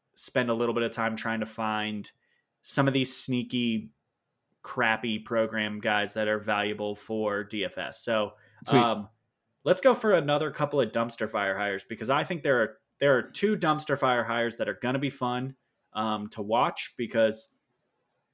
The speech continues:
Speaker 1: they're gonna probably be real bad. Um, and I'm lumping them into one.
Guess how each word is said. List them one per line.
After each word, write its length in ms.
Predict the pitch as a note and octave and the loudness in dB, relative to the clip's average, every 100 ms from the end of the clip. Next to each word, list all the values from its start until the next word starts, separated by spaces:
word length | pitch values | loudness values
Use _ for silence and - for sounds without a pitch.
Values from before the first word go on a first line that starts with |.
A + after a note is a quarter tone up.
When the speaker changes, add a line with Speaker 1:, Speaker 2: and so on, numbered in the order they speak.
| - | -6
Speaker 1:
they're 240 | A2 C3+ | 2 2
gonna 240 | C#3+ E3+ C#3 | 4 0 0
probably 480 | - A#2+ B2+ C3+ | 0 4 4 4
be 160 | C3 C3 | 0 -2
real 240 | A#2+ A#2+ | 0 0
bad. 300 | A2 F#2+ C#2+ - _ _ _ - | 0 -2 -4 -8 _ _ _ -2
Um, 440 | A#2+ A#2 A2 G2 _ _ - | 0 2 -2 -6 _ _ -8
and 160 | B2 B2+ | -4 -2
I'm 180 | A#2 A2+ | -2 2
lumping 300 | D3 D#3 D#3+ | 0 0 -2
them 120 | D3+ | 0
into 200 | C#3 C3 | 0 0
one. 420 | A2 A#2 F#2 F2+ | 0 -2 -4 -8